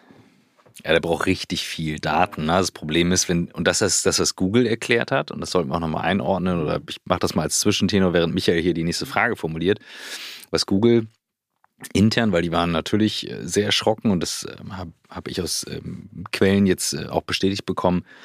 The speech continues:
die sagen, ja, natürlich haben die ganz viele Sachen.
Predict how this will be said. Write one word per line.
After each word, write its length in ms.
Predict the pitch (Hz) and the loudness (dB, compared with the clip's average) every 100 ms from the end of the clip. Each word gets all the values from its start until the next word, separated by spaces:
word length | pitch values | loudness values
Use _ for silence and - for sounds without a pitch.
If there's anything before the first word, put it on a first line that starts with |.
| - - - _ _ - _ - | -20 -20 -20 _ _ -20 _ 2
die 80 | |
sagen, 300 | 90 90 95 | 4 4 0
ja, 160 | 82 85 | 0 0
natürlich 300 | 82 - 147 | 0 0 0
haben 80 | 95 | 2
die 60 | |
ganz 200 | 78 80 | 0 -2
viele 180 | - 78 | -4 -4
Sachen. 400 | 76 76 - - | -4 -6 -8 -12